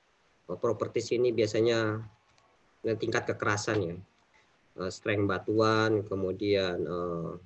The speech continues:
eh, kalau mungkin dulu di mahasiswa tuh apa ya, eh, modulus yang, P wave, eh, cepat rambat suara di batuan gitu. Itu faktor-faktor di properties, eh, kemudian di struktur batuan itu. Struktur itu bisa berupa join,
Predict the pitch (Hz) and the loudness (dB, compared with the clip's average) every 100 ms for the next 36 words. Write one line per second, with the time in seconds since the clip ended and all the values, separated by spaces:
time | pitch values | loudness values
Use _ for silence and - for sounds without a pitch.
0 | - _ _ _ _ _ _ _ _ 78 | -20 _ _ _ _ _ _ _ _ -10
1 | 76 - 101 101 107 107 107 101 107 107 | -8 -4 0 0 0 2 2 4 2 0
2 | 104 104 101 - - 104 104 - - 101 | 0 -2 -4 -8 -6 -4 -4 -4 -4 -4
3 | 82 101 104 107 110 110 - 127 123 120 | -2 0 0 2 0 -2 2 2 4 4
4 | 104 - 120 113 123 123 123 120 - - | 0 -2 -2 2 4 4 2 -2 -8 -4
5 | 110 107 104 101 - - 107 107 104 104 | -2 -2 -4 -6 -10 -6 -2 -2 -2 0
6 | 110 104 104 107 104 117 120 120 120 113 | 0 0 -2 -2 -4 0 2 4 2 -2
7 | - _ _ _ _ - - 123 113 110 | -8 _ _ _ _ -6 -2 0 0 0
8 | 110 107 107 107 98 92 101 - - - | -2 -2 0 2 2 0 -4 -4 -6 -2
9 | 123 - 92 95 - 98 107 107 104 - | -2 -2 -6 -6 -4 -2 0 2 0 0
10 | 107 - 107 104 98 107 104 101 98 110 | -4 -2 -2 -2 0 2 4 2 0 0
11 | 104 101 104 104 _ _ _ _ - - | 0 -2 -8 -16 _ _ _ _ -20 -20
12 | - - - - - 135 127 - 139 139 | -20 -20 -20 -16 -2 0 2 4 4 4
13 | 143 - 170 165 117 110 113 113 107 107 | 4 6 8 8 6 0 0 0 2 2
14 | 131 135 143 139 139 143 139 147 | 6 8 8 6 6 8 6 4